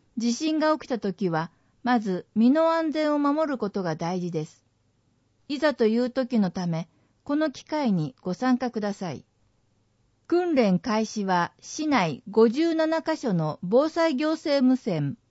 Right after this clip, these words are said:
屋外放送無線等でお知らせします。なお、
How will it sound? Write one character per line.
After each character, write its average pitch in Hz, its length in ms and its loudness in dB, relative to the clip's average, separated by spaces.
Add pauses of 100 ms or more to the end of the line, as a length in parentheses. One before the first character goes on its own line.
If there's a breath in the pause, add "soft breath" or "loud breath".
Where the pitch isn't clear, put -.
(280)
屋 269 320 -6
外 294 240 0
放 269 240 -4
送 247 300 -2
無 233 120 4
線 156 360 -8 (560)
等 302 240 2
で 170 340 -2
お 185 100 -4
知 233 140 -4
ら 233 100 2
せ 220 160 -4
し 190 200 -6
ま 156 160 -4
す。 - 160 -20 (920)
な 285 260 2
お、 202 140 -2